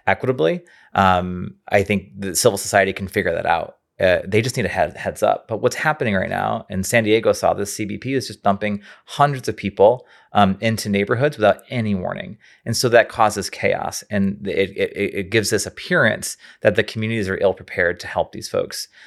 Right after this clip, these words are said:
Um, when that is not the case, when civil society is given, is given notice and can prepare and can find housing or find, find, um, uh, people to help support,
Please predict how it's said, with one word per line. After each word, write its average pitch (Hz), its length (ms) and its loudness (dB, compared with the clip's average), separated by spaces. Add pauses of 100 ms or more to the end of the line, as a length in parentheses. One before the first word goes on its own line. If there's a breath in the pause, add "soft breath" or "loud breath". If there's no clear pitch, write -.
(220 loud breath)
Um, 98 280 4
when 110 140 0
that 117 180 4
is 90 220 2
not 90 300 -2
the 87 80 -6
case, 92 360 -10
when 95 120 -4
civil 127 240 2
society 104 460 2
is 92 120 -6
given, 90 380 -2
is 87 280 -4
given 90 240 -6
notice 139 460 4 (260 soft breath)
and 101 140 -2
can 92 120 -8
prepare 120 420 2
and 95 120 -6
can 87 180 -10
find 120 260 2
housing 127 420 -4
or 98 220 0
find, 117 340 -2 (160)
find, 113 400 2 (300 loud breath)
um, 87 500 0 (480 loud breath)
uh, 87 200 -4
people 104 360 0
to - 180 -4
help 92 220 2
support, - 560 2